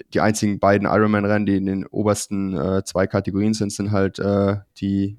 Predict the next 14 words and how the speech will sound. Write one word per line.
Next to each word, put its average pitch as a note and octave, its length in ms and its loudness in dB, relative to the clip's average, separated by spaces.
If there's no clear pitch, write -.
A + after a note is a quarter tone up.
Ironman G2 400 -2
W G2+ 80 0
M, G#2+ 380 -2
äh, G2 180 -2
Langdistanz G#2+ 600 -2
und G#2+ 120 -2
Ironman G#2+ 460 0
siebzig - 280 -6
drei G2+ 220 0
W F#2+ 60 2
M. G2 220 -2
Und G2 380 -2
ja, G#2 300 0
sonst - 500 -4